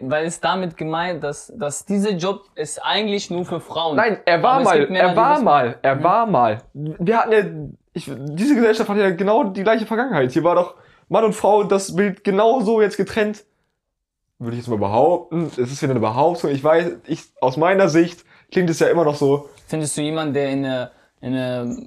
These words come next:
Speaker 1: medizinischen Branche arbeitet, ähm, unterste-, unterstüt-, unterstüt-, wie heißt
Speaker 2: Unterstützt?
Speaker 1: das?
Speaker 2: Oder
Speaker 1: Nein.
Speaker 2: was meinst du? Unterstellt?
Speaker 1: Unterschätzt wird?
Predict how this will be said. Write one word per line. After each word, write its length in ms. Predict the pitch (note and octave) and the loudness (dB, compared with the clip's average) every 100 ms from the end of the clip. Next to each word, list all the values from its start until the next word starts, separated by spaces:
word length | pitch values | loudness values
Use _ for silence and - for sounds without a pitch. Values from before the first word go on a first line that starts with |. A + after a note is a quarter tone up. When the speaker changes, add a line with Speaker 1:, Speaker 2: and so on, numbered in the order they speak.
| - - | -20 -8
Speaker 1:
medizinischen 1300 | C3+ C3 B2+ - D3+ D#3 - C#3 B2+ C3 D#3 - | -4 -4 -6 -6 -6 -6 -6 -6 -4 -6 -8 -8
Branche 420 | A#2+ C3+ D3 C#3 B2 | -6 -4 -4 -4 -4
arbeitet, 680 | C3+ C#3+ C3 B2 A#2 _ _ _ _ _ _ _ _ _ _ _ _ | -4 -4 -6 -8 -12 _ _ _ _ _ _ _ _ _ _ _ _
ähm, 520 | C3 B2 A#2+ A#2+ - - _ _ _ _ _ _ _ | -6 -4 -4 -6 -10 -18 _ _ _ _ _ _ _
unterste-, 580 | C#3 B2+ B2 - C#3 C#3+ | -10 -8 -8 -8 -8 -6
unterstüt-, 720 | C3+ B2 A#2+ - - E3 - | -6 -6 -8 -10 -8 -10 -10
unterstüt-, 840 | - - A#2+ - - _ - - _ _ | -12 -10 -8 -10 -16 _ -14 -14 _ _
wie 180 | B2+ A#2+ | -10 -8
heißt 100 | A#2+ B2+ | -4 -4
Speaker 2:
Unterstützt? 440 | - E3+ F3 - | -2 -2 -2 -10
Speaker 1:
das? 60 | _ _ _ - | _ _ _ -8
Speaker 2:
Oder 100 | B2+ | -2
Speaker 1:
Nein. 100 | C3+ | 0
Speaker 2:
was 100 | C3+ | 0
meinst 180 | D#3 C3 | -2 -2
du? 100 | A#2 _ - | -10 _ -8
Unterstellt? 280 | B2+ C3 C#3+ | -6 0 2
Speaker 1:
Unterschätzt 240 | F#3 F#3 - | 2 -2 -6
wird? 200 | F#3 | -4